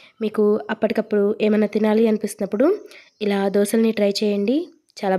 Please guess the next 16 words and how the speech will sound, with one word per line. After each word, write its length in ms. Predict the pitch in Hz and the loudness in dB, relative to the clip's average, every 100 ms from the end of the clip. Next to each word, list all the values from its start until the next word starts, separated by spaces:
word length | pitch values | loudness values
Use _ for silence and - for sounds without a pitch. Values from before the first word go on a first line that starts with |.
| 196 | 0
బాగుంటుంది. 560 | 196 202 208 196 240 359 - _ - - - _ | -2 -2 -2 0 0 -2 -6 _ -20 -20 -20 _
ముందుగా 320 | 233 254 254 247 349 - _ _ _ _ _ _ _ - | 0 2 2 0 -2 -12 _ _ _ _ _ _ _ -2
గ్యాస్ 220 | 220 233 262 | -2 0 -2
మీద 160 | 233 220 302 - 226 | 0 -2 -4 -8 -8
ఒక 100 | 226 | -2
బాండి 240 | 214 220 233 | 0 0 0
పెట్టుకొని 380 | 247 - 202 240 320 - 214 | -2 -2 -2 -2 -2 -6 -4
అందులో 260 | 214 254 269 233 | 0 2 0 -4
ఒక 120 | 226 214 | -8 -6
కప్పు 180 | 208 233 | -4 0
దాకా 240 | 214 196 277 381 277 214 | 0 0 0 -2 -6 -6
ఓట్స్‌ని 300 | 208 226 262 | -4 -2 -2
వేసేసుకోండి. 720 | 214 196 202 196 208 202 202 196 101 202 _ _ - - - - - | -2 -2 -6 -6 -6 -2 -2 -2 -4 -10 _ _ -20 -20 -20 -16 -4
ఇలా 160 | 220 208 | 0 0
వేసుకున్న 320 | 196 - 214 208 | -2 -2 -4 -2
తర్వాత 340 | 202 190 196 | -2 -2 -2